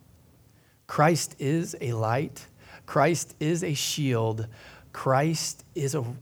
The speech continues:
there when you are standing. Christ is there when you kneel. Christ is beside you on your left and on your right.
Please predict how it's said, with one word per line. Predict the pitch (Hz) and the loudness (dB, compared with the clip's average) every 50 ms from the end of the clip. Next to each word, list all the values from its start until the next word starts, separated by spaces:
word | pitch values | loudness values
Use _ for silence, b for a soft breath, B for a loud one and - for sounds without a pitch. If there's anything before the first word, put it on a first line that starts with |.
| - - - - - - - | -16 -18 -20 -20 -20 -16 -8
there | 127 127 135 143 156 151 | -2 0 0 2 2 2
when | 143 135 131 | 2 0 0
you | 131 151 156 | 0 0 -2
are | 127 | -2
standing. | - - - - - 143 127 131 135 131 131 131 127 127 120 - B B B B | -4 -6 -6 -6 -2 0 0 2 2 2 0 0 0 0 -2 -6 B B B B
Christ | B - - 143 147 170 160 - - | B 0 2 4 4 4 2 2 2
is | 170 160 151 139 | 2 2 2 2
there | 127 131 135 143 143 139 | 0 2 2 4 4 2
when | 131 131 123 123 | 2 2 2 0
you | 123 117 | 0 0
kneel. | 113 110 107 110 113 117 113 110 107 104 101 95 B B B B B B | 0 -2 0 0 0 0 0 0 0 -2 -4 -6 B B B B B B
Christ | - - 131 139 180 165 - - | 4 8 8 8 8 6 2 2
is | 180 170 156 | 0 0 2
beside | 156 156 156 147 - - - 147 131 160 175 185 180 151 | 2 0 0 0 0 0 0 0 0 0 0 0 0 0
you | 135 147 180 202 185 151 117 104 - - - | 2 2 2 4 4 2 2 0 -2 0 2
on | 160 202 220 208 196 | 4 4 4 4 4
your | 180 185 196 185 | 4 4 4 4
left | 160 160 175 180 170 - - - - | 4 2 2 0 0 -4 -8 -12 -8
and | - 170 190 190 196 | -6 -4 -4 -4 -4
on | - 143 139 151 151 | -4 -2 -2 -2 -2
your | 135 131 131 131 127 | 0 0 0 0 0
right. | 113 117 113 110 107 104 - - | 0 2 2 2 2 0 -4 -10